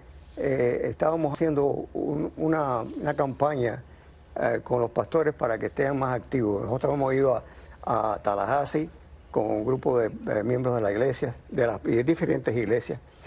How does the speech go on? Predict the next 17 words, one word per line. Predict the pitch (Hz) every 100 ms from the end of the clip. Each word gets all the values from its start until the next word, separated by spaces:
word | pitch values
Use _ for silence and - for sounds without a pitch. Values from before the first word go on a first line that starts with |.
| - - - -
a, | 123 123 120 120 120 - - - - - - - -
a | - 160 143
hablar | 135 151
con | 160 139
los, | 123 - -
con | 127
los | 120 110
representantes | 120 113 107 107 117 147 147 170 - - -
sobre | - 139 131 120
el, | 117 226 - -
los | 120
cuest-, | - 104 - 123 110 -
cuestiones | 120 147 143 127
de, | 123 104 - - - - -
de, | 139 110 98 98 98
del | - 107
aborto, | 110 151 170 151 160 143